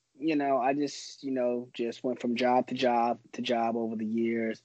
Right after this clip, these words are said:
Um, you know, I, I hit a small depression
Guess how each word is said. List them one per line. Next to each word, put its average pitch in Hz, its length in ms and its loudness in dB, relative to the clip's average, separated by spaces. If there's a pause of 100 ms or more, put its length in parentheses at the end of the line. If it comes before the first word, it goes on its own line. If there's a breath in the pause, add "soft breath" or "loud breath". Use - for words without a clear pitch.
(500)
Um, 98 840 0 (840)
you 151 160 4
know, 143 200 8
I, 139 220 6
I - 20 0
hit 156 160 2
a 135 60 -2
small 143 340 0
depression 135 760 2